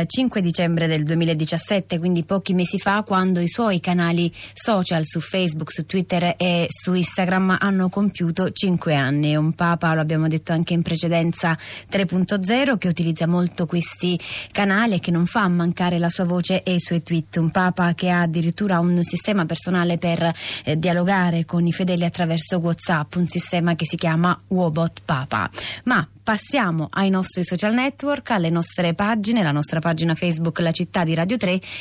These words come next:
e subito dopo il nostro profilo Radio tre Tweet su Twitter. Su Facebook abbiamo Giuseppe che scrive: "Non ho mai capito e anzi mi ha sempre irritato la procedura adottata per dichiarare qualcuno santo.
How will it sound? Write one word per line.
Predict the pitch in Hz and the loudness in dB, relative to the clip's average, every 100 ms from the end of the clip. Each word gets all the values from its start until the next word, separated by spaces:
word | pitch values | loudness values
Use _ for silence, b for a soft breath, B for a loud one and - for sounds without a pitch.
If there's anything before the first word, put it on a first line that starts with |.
| B | B
e | 240 214 | -2 0
subito | 233 202 196 | 0 0 2
dopo | 180 170 | 0 2
il | 175 165 | 2 2
nostro | 165 - 175 | 0 0 0
profilo | 165 175 165 165 | 0 0 2 2
Radio | 170 160 165 | 2 2 0
tre | 165 170 | 0 -2
Tweet | - 170 165 185 - | 0 -2 0 -4 -4
su | - 175 | -2 -2
Twitter. | - 165 151 175 139 143 B B B | 0 -2 -2 0 0 -2 B B B
Su | - 320 | -4 -2
Facebook | - 180 156 156 156 - | 0 0 0 -2 -2 0
abbiamo | 175 180 190 185 185 180 180 175 | 0 2 2 4 4 4 4 2
Giuseppe | 165 180 247 202 - 175 | 2 0 0 0 0 -2
che | 170 | 0
scrive: | - - 190 185 180 - | -4 -2 2 2 2 0
"Non | 220 254 | 0 2
ho | 254 | 2
mai | 247 254 | 2 0
capito | 226 208 170 165 175 - | 0 -2 -2 0 -2 0
e | 202 | 2
anzi | 170 165 - | 2 0 0
mi | 165 | 2
ha | 165 | 0
sempre | - 247 247 190 | 0 0 0 0
irritato | 160 160 202 226 254 | 0 0 0 0 0
la | - | 0
procedura | 208 240 254 214 170 | 0 -2 0 0 0
adottata | 165 165 - 240 254 220 | 0 -2 0 0 0 -2
per | 208 | 0
dichiarare | 190 202 208 160 170 | 0 0 2 2 2
qualcuno | 202 196 - 160 170 | 0 -2 0 0 0
santo. | - 147 139 151 - - | 0 0 0 -2 -2 -4